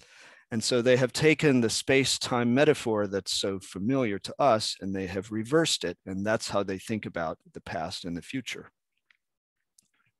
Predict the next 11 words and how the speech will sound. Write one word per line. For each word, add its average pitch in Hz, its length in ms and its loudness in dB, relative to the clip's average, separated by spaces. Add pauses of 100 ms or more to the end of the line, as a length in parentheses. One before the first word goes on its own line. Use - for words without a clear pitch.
(960)
My 123 180 4
host 175 400 4
family 113 720 0
in 110 220 -2
Tuva, 104 540 -2 (440)
this 107 220 -4
is 107 140 -8
a 98 40 -8
picture 101 400 -6
of 85 140 -8
them, 90 360 -4